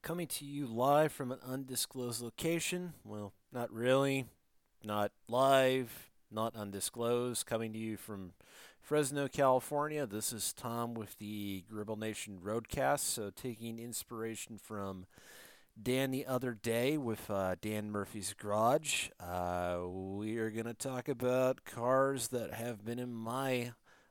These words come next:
automotive lineup over the years. Um, so suffice to say, uh, me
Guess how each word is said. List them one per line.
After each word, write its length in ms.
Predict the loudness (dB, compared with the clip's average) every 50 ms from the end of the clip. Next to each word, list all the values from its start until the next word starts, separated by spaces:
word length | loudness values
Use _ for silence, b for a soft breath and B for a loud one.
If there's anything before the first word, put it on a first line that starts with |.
| b b -10
automotive 400 | -8 -8 -4 -2 -2 -2 -2 -2
lineup 580 | -4 -4 0 2 4 4 4 2 0 0 -2 -6
over 180 | -6 -6 -6
the 120 | -6 -8 -6
years. 560 | -6 -6 -6 -6 -6 -6 -6 -8 -8 -10 -12 B B B B B B B B B B B B B B _ 4
Um, 600 | 8 10 12 12 12 12 10 8 6 4 -4 -6 B B B _ _ _ _ _ _ -20 -20 _ -8
so 200 | -8 -8 -6 -6
suffice 500 | -6 -6 -6 -2 2 2 2 2 0 -4
to 120 | -2 0
say, 580 | 2 2 4 4 4 4 4 4 4 2 0 0
uh, 340 | 0 2 2 2 2 0
me 440 | -2 -4 -6 -4 -4 -4 -4 -6 -8